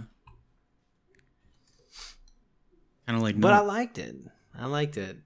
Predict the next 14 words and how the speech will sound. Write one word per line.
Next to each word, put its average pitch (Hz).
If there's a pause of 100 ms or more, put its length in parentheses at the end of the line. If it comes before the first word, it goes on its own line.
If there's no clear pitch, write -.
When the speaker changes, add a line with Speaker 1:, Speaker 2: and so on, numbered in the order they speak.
(200)
Speaker 2:
I 135
liked 190
that 226
the 214
trailer 156
didn't 143
give 127
anything 127
away. 98 (600)
It 113
was 120
just 120
very 123
confusing. 107